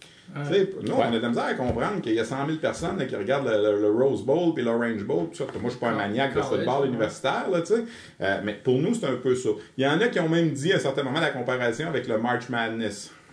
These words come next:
Speaker 2: tu sais, dans,
Speaker 1: Ouais.
Speaker 2: de, du mois de, du basketball
Speaker 1: Ouais.
Speaker 2: aussi. Pour nous, au Canada, c'est devenu un, un gros événement. Puis je pense que quatre-vingt-quinze, c'est l'année que ça, ça a twisté, ça a tourné. Puis écoute, il y a des années, là, comme en deux mille cinq, deux mille six, là,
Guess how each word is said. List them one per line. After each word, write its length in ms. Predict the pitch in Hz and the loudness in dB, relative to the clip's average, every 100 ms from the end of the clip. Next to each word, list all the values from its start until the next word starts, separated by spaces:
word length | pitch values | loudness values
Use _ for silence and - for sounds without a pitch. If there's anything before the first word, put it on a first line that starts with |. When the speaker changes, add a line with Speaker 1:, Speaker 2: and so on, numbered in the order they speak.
| - | -20
Speaker 2:
tu 60 | - | -2
sais, 60 | 131 | 0
dans, 80 | 143 | 0
Speaker 1:
Ouais. 400 | 127 120 120 113 | 0 0 -2 -2
Speaker 2:
de, 100 | 110 | -2
du 140 | 107 101 | -4 -2
mois 160 | 120 | -2
de, 260 | 120 117 107 | 0 2 2
du 60 | 107 | 2
basketball 600 | 113 117 - 113 120 120 | -2 -2 -2 -2 -2 0
Speaker 1:
Ouais. 60 | 110 | -4
Speaker 2:
aussi. 260 | 110 101 - - - - _ | -6 -10 -12 -20 -20 -20 _
Pour 220 | 165 226 | 2 4
nous, 400 | 175 190 208 131 - | 4 4 4 2 -2
au 60 | |
Canada, 420 | 117 127 120 117 | 0 0 0 0
c'est 200 | 151 - | 0 0
devenu 280 | 110 110 123 | 0 2 2
un, 320 | 151 117 123 | 0 -2 -2
un 40 | 110 | -2
gros 280 | 110 135 113 | 2 2 2
événement. 460 | 104 98 95 127 139 | 0 0 -4 -4 -6
Puis 120 | - - | -12 -4
je 20 | |
pense 280 | 143 156 - | -2 -2 -4
que 220 | 131 120 | -4 -4
quatre-vingt-quinze, 800 | - 104 113 120 110 104 123 143 | -4 -4 -2 -2 -2 -2 -4 -4
c'est 160 | 139 107 | -4 -2
l'année 320 | 98 101 117 | 0 -2 -4
que 80 | 113 | -4
ça, 440 | 90 95 82 78 - - | -4 -4 -4 -6 -10 -10
ça 220 | - 107 | -2 0
a 60 | 98 | 0
twisté, 420 | 107 101 - 131 | -6 -10 -4 -4
ça 160 | 117 | -2
a 60 | 98 | -4
tourné. 380 | - 90 98 120 - - - | -4 -6 -6 -10 -12 -20 -16
Puis 100 | - | -10
écoute, 160 | 82 127 | -2 0
il 40 | 92 | 0
y 60 | |
a 20 | |
des 200 | 98 120 | 0 0
années, 260 | 107 98 131 | 0 0 -2
là, 80 | 113 | -2
comme 220 | - 80 | -4 -6
en 260 | 82 80 73 - - _ _ _ _ _ 85 | -4 -4 -6 -10 -20 _ _ _ _ _ -2
deux 140 | 92 | 0
mille 160 | 101 90 | 0 -2
cinq, 320 | - 110 120 | -4 -4 -2
deux 80 | 92 | -2
mille 140 | 85 | -2
six, 360 | 78 127 131 - | -4 -6 -6 -4
là, 100 | 117 | -4